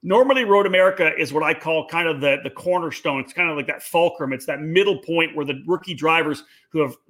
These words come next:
done Saint Petersburg, potentially done the road course at Indianapolis, whether it's, uh, Circuit of the Americas or Barber, and then they do the Oval as well. Road America is that,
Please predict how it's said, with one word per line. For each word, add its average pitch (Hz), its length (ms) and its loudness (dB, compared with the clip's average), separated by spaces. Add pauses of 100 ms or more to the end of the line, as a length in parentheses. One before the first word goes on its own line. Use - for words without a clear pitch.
done 170 180 0
Saint 160 300 -2
Petersburg, 147 540 -4
potentially 165 440 -6
done 160 180 -2
the 151 80 -4
road 156 300 2
course 135 460 -2 (300)
at 151 120 -4
Indianapolis, 143 960 -2 (140)
whether 160 220 0
it's, - 300 -12 (500)
uh, 147 120 0
Circuit 175 280 -6
of 165 40 -2
the 165 60 -2
Americas 156 340 -4
or 143 60 -10
Barber, 147 560 -2 (280)
and 156 80 -8
then 170 80 -4
they 180 80 4
do 175 100 4
the 165 120 4
Oval 160 340 4
as 135 140 -2
well. 151 400 2 (320)
Road 208 180 2
America 220 320 -4
is 143 80 -8
that, 165 200 -2